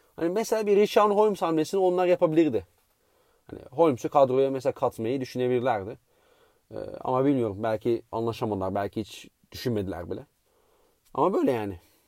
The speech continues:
Ee, Frederick sormuş. "Indiana'nın geleceğini nasıl görüyorsun?" Az önce zaten bu soruyu aslında cevaplamış da olduk. Lake Show Türkiye. "A D bu sene M V P olabilir mi?" Abi net yani. Benim şimdiden iki üç adayımdan biri.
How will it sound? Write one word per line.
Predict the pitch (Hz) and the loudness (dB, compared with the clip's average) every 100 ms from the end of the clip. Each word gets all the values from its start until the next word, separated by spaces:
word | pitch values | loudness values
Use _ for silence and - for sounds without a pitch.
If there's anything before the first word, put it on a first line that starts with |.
| _ _ _ _ _ _ _ _ | _ _ _ _ _ _ _ _
Ee, | - 113 113 110 107 | -4 0 2 2 0
Frederick | - 147 160 151 117 | 0 4 6 4 2
sormuş. | - 110 139 165 - - | 0 2 0 -4 -10 -6
"Indiana'nın | 131 139 147 139 127 | -2 2 2 2 2
geleceğini | 123 113 117 | 2 2 0
nasıl | 120 143 151 | -2 -2 0
görüyorsun?" | 147 147 - 160 | 0 0 -4 -6
Az | 135 120 | -2 0
önce | 117 104 117 | 0 -2 -4
zaten | 110 117 110 98 50 - | -2 0 0 -4 -12 -18
bu | 95 | -14
soruyu | 113 120 113 | -4 0 0
aslında | 107 110 | -2 -2
cevaplamış | 110 110 117 131 | 0 2 0 0
da | 101 | -2
olduk. | 90 - - _ _ _ _ _ _ _ _ _ | -4 -10 -20 _ _ _ _ _ _ _ _ _
Lake | 107 135 175 | 2 4 4
Show | - 160 151 | 6 4 4
Türkiye. | 165 151 120 139 180 - _ | 0 -2 0 0 0 -8 _
"A | 127 | 0
D | 135 131 160 | 0 2 0
bu | 139 | 2
sene | 151 151 | 0 0
M | 143 | 0
V | 127 | -2
P | 131 | 4
olabilir | 143 135 135 | 6 6 4
mi?" | 123 156 - - | 0 -6 -10 -6
Abi | 113 123 - | -2 -2 -6
net | 113 123 - - | -6 -6 -6 -8
yani. | 110 107 110 - _ _ _ _ _ _ _ | -6 -6 -6 -10 _ _ _ _ _ _ _
Benim | 123 147 165 | 0 2 0
şimdiden | - 170 151 156 151 | 0 0 2 2 -2
iki | 135 - 160 | -10 -6 0
üç | 147 | 4
adayımdan | 123 120 127 135 | 4 4 2 -2
biri. | 113 113 | -4 -6